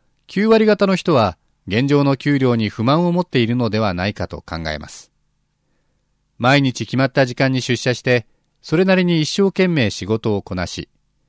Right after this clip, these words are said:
上司や得意先に気を使い、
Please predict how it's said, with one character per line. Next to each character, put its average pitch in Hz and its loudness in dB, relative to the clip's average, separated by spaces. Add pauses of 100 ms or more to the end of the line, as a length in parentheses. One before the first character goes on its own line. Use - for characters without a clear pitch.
(320)
上 123 2
司 123 -2
や 107 2
得 107 -4
意 131 -2
先 127 -6
に 123 -2
気 - -6
を 110 0
使 - -4
い、 92 -4